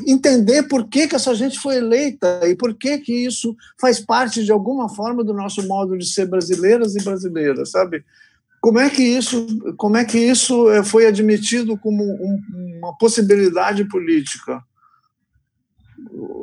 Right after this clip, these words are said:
Onde viemos parar, sabe? E a gente tem que entender isso,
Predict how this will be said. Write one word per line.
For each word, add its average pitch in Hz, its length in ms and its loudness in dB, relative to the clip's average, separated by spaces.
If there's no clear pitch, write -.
Onde 262 280 6
viemos 202 420 2
parar, 139 600 0
sabe? 170 440 -8
E 185 120 2
a 196 60 2
gente 214 300 -2
tem 277 120 4
que 311 120 2
entender 160 500 -2
isso, - 320 -12